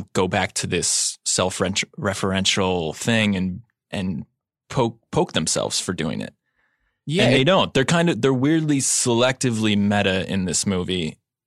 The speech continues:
Speaker 1: and they kind of, like, ignore th-, things conveniently.
Speaker 2: It's a great point. I, I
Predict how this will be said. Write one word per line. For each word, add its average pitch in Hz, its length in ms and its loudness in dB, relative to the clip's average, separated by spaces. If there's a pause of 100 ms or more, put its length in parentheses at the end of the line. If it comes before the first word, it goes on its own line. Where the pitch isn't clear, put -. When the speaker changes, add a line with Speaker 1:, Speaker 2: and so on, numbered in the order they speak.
Speaker 1:
and 98 400 -2 (140)
they 98 140 0
kind 101 300 -2
of, 92 120 -4
like, 87 160 -2
ignore 98 400 0
th-, 90 120 -8 (420)
things - 360 -4
conveniently. 87 720 -8 (640)
Speaker 2:
It's - 80 -4
a 160 60 0
great 214 240 0
point. 104 420 -4 (240)
I, 139 180 0
I 147 140 -4